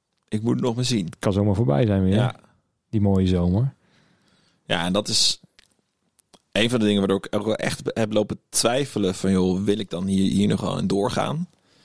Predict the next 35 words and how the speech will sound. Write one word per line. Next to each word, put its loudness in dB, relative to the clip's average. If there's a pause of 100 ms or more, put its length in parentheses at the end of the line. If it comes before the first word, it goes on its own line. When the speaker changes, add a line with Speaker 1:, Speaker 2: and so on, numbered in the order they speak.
(240)
Speaker 1:
Want, -4
eh, -4 (200)
Speaker 2:
Een 4
never 2
ending 2
story. 2
Speaker 1:
ja, 2
het, -2
het, -4
het, -2
het 0
is 0
echt 2
een -8
te -6
gekke -2
sector 0
om 0
in 0
te -2
werken 2
met 0
hele 0
leuke 2
mensen. 0
En, 0
eh, 0
nou 0
ja, -12
mijn -2
hele 0
vriendenkring 0
bestaat 0
ik -16
eigenlijk -10